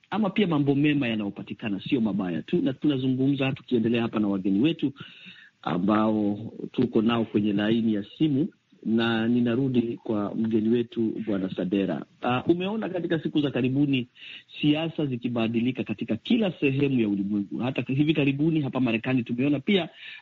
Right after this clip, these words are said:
uh, siasa zikiwa kidogo zimeshika kasi. Sasa wakati wewe ukiwa unaishi kwa mfano ughaibuni na kuzungumzia wewe mwenyewe kwa maoni yako, unaona kama labda pengine kuna umuhimu wa kuwa kuna mizizi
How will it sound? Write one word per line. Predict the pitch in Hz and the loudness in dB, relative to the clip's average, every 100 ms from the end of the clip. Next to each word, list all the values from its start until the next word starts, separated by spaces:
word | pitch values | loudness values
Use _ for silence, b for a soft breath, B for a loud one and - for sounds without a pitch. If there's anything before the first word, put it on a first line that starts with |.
| - | -8
uh, | 120 - | -6 -2
siasa | 202 202 202 | 0 2 0
zikiwa | 151 147 - 175 160 | 0 -2 0 2 0
kidogo | 147 151 147 160 143 | -2 -2 0 2 0
zimeshika | 131 131 127 123 117 - - 160 131 | 0 0 0 0 -2 0 0 2 0
kasi. | 139 117 - - - B B B - | 0 -2 -2 -4 -4 B B B -4
Sasa | - 226 202 - - | -2 0 -2 -4 -2
wakati | 156 156 175 170 - 151 - | -4 0 -2 -2 0 0 0
wewe | - 156 143 | 0 0 2
ukiwa | 131 - 151 | 0 0 0
unaishi | 127 131 135 - | 0 -4 -4 -8
kwa | 131 | -4
mfano | 113 - 131 117 90 - | -2 0 2 2 2 -2
ughaibuni | 107 104 104 101 123 131 165 185 - | -6 0 0 2 2 2 0 -4 -12
na | 101 | -12
kuzungumzia | - 110 120 117 117 131 | -6 -2 0 2 2 2
wewe | 117 127 120 | 2 2 2
mwenyewe | 110 107 120 113 | 2 2 2 0
kwa | 135 104 | -2 -2
maoni | 104 101 110 | -2 -2 0
yako, | 117 120 107 B B B B - | -2 -2 -4 B B B B 0
unaona | 165 214 | 0 2
kama | 220 202 | 0 0
labda | 196 190 | 2 2
pengine | 180 175 175 185 | 2 2 0 0
kuna | 170 156 151 | 0 0 0
umuhimu | 151 151 156 190 151 139 - | 2 0 0 0 0 -2 -2
wa | 139 | -6
kuwa | 139 160 151 | -2 -2 -2
kuna | - 135 127 | -2 -2 2
mizizi | 135 123 160 170 104 85 | 0 2 2 2 -2 -10